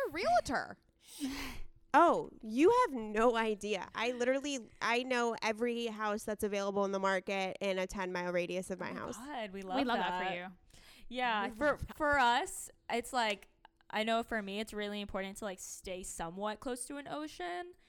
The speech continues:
Speaker 2: Like, I don't know why, just being raised by a body of water, I feel like I might, I need to stay somewhat connected to any ocean. Um, so, like, being in the, in, like, gridlock in the middle of, like,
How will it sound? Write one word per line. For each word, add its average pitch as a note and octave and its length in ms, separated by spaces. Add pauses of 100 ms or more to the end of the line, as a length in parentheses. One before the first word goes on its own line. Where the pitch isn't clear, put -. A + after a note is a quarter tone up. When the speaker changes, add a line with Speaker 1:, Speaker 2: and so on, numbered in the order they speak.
(160)
Speaker 2:
Like, A3 280
I G#3 60
don't A#3 160
know B3 120
why, G3 320
just G#3 180
being G3+ 200
raised F#3 320
by F#3+ 140
a F#3+ 80
body F#3 300
of F3+ 100
water, F3+ 300
I G3 80
feel F3+ 220
like F#3 140
I F3 140 (100)
might, F3 300
I F#3+ 80
need F#3 260
to A3 80
stay F#3 340
somewhat F3+ 340
connected G#3 500
to A3+ 540
any A3 240
ocean. F#4+ 240 (500)
Um, G#3+ 220
so, A#3+ 160
like, A#3 160
being A#3 180
in C4+ 80
the, C4+ 240
in, G#3 160
like, F#3 180
gridlock G3 520
in G3 80
the F#3+ 60
middle F3+ 440
of, F3 540
like, D3+ 440